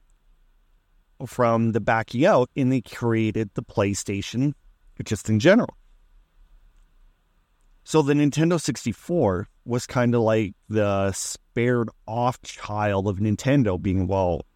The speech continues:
we don't want the PlayStation, we wanna create our own system." So I don't know the reason why the two fell apart. I haven't dug into that just yet. But when it comes to the sixty-four, they had that one option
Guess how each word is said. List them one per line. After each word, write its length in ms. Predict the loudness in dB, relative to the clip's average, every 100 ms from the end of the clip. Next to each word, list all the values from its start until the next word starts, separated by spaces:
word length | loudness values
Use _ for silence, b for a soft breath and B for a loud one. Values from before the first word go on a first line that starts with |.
| _ _ -4
we 140 | 0
don't 120 | 2 0
want 120 | -2
the 60 |
PlayStation, 500 | 2 2 2 0 -4 -2
we 100 | -2
wanna 260 | 0 -2
create 240 | -6 -8 -6
our 160 | 0
own 200 | 0 0
system." 360 | -4 -12 -14 -18 _ _ -20 _ _ -20 _ _ _ _ -12
So 200 | -4 0
I 100 | 2
don't 160 | 2 2
know 100 | 2
the 140 | 2
reason 340 | 0 0 0 0
why 280 | 2 0
the 100 | 0
two 260 | -6 -4 -6
fell 220 | -2 -2
apart. 400 | -2 -4 -2 -2 _ _ _ _ -6
I 120 | -4
haven't 360 | -4 -6 -8
dug 240 | -2 -2 0
into 300 | -2 -2 0
that 220 | 0 0
just 240 | -2 -2
yet. 180 | 0 0 _ _ _ _ _ _ _ _ 0
But 160 | 2 4
when 180 | 2
it 80 | 2
comes 240 | 2 0 0
to 80 |
the 80 | -6
sixty-four, 800 | -2 -2 -2 -12 -2 -2 -2 -10 _ _ _ _ _ _ _ _ _ _ _ _ _ -6
they 280 | 4 4 4
had 260 | 2 0
that 220 | 2 0 0
one 260 | 0 0 -2
option 680 | -4 -4 -4 -6 -6 -8 -10